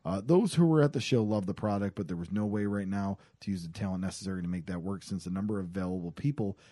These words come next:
who can work at that level isn't exactly plentiful and not, uh, uh, lose considerable money every time you promote." Um, Roland Alexander issued a press release last week concerning the future of A P W. He said, "King of the Indies was a huge success,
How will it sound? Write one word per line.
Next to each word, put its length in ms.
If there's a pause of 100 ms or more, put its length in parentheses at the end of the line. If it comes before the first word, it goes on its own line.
(140)
who 80
can 160
work 160
at 80
that 160
level 340
isn't 320
exactly 480
plentiful 680
and 160
not, 240 (360)
uh, 260 (480)
uh, 80
lose 320
considerable 520
money 340
every 280
time 420
you 140
promote." 560 (320)
Um, 260
Roland 300
Alexander 460
issued 240
a 40
press 280
release 380
last 360
week 220
concerning 360
the 60
future 320
of 60
A 40
P 100
W. 300
He 60
said, 160
"King 180
of 60
the 100
Indies 240
was 140
a 40
huge 260
success, 500